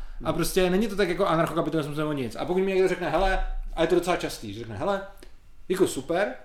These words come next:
Speaker 1: ty věci, které říkáš, budou fungovat, ale nebude fungovat policie, nebudou fungovat soudy a nebude fungovat armáda. To jsou taky typický, jako co mi řeknou, tyhle ty tři. No a pokud ten člověk mi teda řekne,
Speaker 2: Tak proč nezavít
Speaker 1: tak
Speaker 2: sem zbytek, kurva,
Speaker 1: tak
Speaker 2: že jo?
Speaker 1: to, to, to, je přesně. A já jako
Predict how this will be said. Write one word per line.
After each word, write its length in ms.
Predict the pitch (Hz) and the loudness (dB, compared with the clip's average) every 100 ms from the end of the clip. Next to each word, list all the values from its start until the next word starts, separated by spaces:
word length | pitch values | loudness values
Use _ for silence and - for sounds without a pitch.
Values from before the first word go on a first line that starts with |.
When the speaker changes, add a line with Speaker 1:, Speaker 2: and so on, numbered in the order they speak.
| - - | -20 -4
Speaker 1:
ty 80 | 175 | 6
věci, 220 | 185 190 | 6 6
které 240 | - 196 | -4 -4
říkáš, 280 | 175 180 170 | -2 0 0
budou 180 | 156 165 | 2 2
fungovat, 440 | - 131 156 156 - | 0 0 0 0 2
ale 240 | 196 202 | 4 4
nebude 220 | 190 180 | 4 2
fungovat 600 | - 175 170 143 107 - - - | 2 0 0 0 -2 -8 -20 -10
policie, 460 | - 160 170 196 190 | 2 2 4 0 2
nebudou 240 | 180 165 | 2 0
fungovat 320 | 160 160 143 - | 0 0 -2 0
soudy 320 | 147 160 170 | 2 4 2
a 60 | |
nebude 200 | 151 151 | 2 -2
fungovat 220 | 151 147 147 | -2 -2 -2
armáda. 320 | 123 123 123 | 0 -2 -2
To 120 | 123 | -2
jsou 80 | 147 | -2
taky 160 | 143 135 | -2 -2
typický, 440 | 143 143 - 143 | -4 -4 -4 -4
jako 180 | 131 131 | -4 -4
co 80 | 131 | -4
mi 80 | |
řeknou, 220 | 123 113 101 | -4 -4 -2
tyhle 220 | 160 143 | 0 2
ty 80 | 135 | 0
tři. 180 | - - - - - - - - - | -4 -6 -8 -10 -10 -10 -12 -12 -12
No 100 | 156 | -8
a 40 | 147 | -4
pokud 220 | 165 220 | -2 -2
ten 120 | 220 | -2
člověk 280 | 233 240 214 | -2 -2 -2
mi 100 | 190 | -2
teda 200 | 180 175 | 0 0
řekne, 480 | 170 175 170 135 - - - - - - - - - | -2 -2 -2 -4 -6 -14 -18 -18 -20 -20 -20 -20 -16
Speaker 2:
Tak 100 | - - | -12 -2
proč 220 | 135 - | 0 4
nezavít 280 | 170 185 196 | 4 4 4
Speaker 1:
tak 80 | |
Speaker 2:
sem 220 | - 220 196 | 4 4 6
zbytek, 360 | 262 285 254 | 4 8 8
kurva, 220 | - 190 208 | 12 12 12
Speaker 1:
tak 100 | - | 10
Speaker 2:
že 60 | |
jo? 60 | - | 8
Speaker 1:
to, 240 | 262 - | 8 6
to, 80 | - | 2
to, 60 | 196 | -2
je 60 | 254 | 0
přesně. 340 | 277 - 214 | 2 8 10
A 60 | 196 | 12
já 120 | 208 | 10
jako 340 | 220 208 165 | 8 4 2